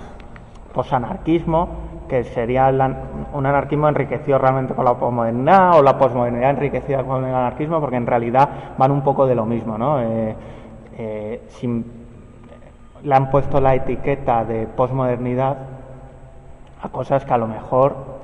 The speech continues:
siempre han sido anarquismo. Por ejemplo, el antiautoritarismo, la puesta en cuestión de, de valores absolutos,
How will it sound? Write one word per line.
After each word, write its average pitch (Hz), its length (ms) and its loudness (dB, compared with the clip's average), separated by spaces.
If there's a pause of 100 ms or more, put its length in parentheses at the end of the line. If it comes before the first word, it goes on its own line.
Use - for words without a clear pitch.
(140)
siempre 131 340 0
han 117 100 0
sido 120 220 -4
anarquismo. 110 440 -8 (1800)
Por - 120 -4
ejemplo, 123 280 -4
el 117 80 2
antiautoritarismo, 117 1400 -2 (120)
la 120 160 -4
puesta 139 380 0
en 127 120 -2
cuestión 127 640 -2
de, 214 260 -4
de 120 220 -6
valores 113 440 -4
absolutos, 127 600 -4